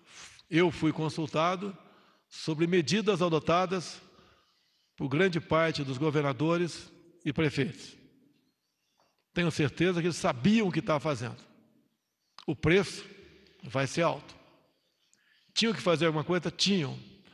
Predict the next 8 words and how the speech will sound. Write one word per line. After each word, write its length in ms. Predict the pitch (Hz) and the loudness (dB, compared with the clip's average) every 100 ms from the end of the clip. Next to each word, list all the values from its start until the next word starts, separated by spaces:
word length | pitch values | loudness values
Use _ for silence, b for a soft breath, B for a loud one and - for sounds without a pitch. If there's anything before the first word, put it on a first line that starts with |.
| b | b
Mas 260 | 156 185 - | 0 0 0
se, 240 | 196 147 | 0 0
porventura, 1300 | - - - 226 262 220 180 220 143 202 208 175 139 - - _ _ _ _ _ _ _ _ _ _ - | -2 -18 2 4 6 4 2 0 0 2 2 0 -6 -16 -20 _ _ _ _ _ _ _ _ _ _ -2
exageraram, 840 | 160 135 156 147 151 175 151 131 - - - - _ _ _ _ _ _ _ _ _ _ _ _ _ _ - | 0 2 2 2 2 0 -2 -8 -18 -20 -20 -20 _ _ _ _ _ _ _ _ _ _ _ _ _ _ -6
não 240 | 156 185 | -2 -2
bote 300 | 143 160 156 | 0 0 0
essa 200 | 156 160 | -4 -4
conta, 460 | - 147 156 170 | -4 -6 -6 -8